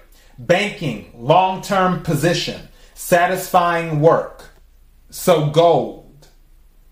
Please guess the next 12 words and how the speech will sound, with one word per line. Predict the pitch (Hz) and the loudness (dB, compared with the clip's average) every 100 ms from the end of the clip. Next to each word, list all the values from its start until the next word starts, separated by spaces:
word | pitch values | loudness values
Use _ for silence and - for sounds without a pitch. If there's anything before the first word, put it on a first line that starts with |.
| _ _ _ _ _ - - - - - _ 143 - _ _ - _ _ - - - | _ _ _ _ _ -20 -20 -20 -20 -20 _ -20 -20 _ _ -20 _ _ -20 -14 -2
In | 180 175 170 - 156 - | 2 2 -2 -8 -16 -6
the | 147 175 | 0 2
other | 220 285 | 4 2
card | - 190 175 170 - - | 4 6 6 2 -2 -4
that | 151 165 | 2 2
came | 190 175 | 2 0
out, | 170 170 | 2 2
which | 156 156 | 0 0
is | 151 | -4
similar | - 233 285 190 147 | 0 0 2 2 2
to | 147 135 127 | 2 2 2
it, | 170 - | 0 -4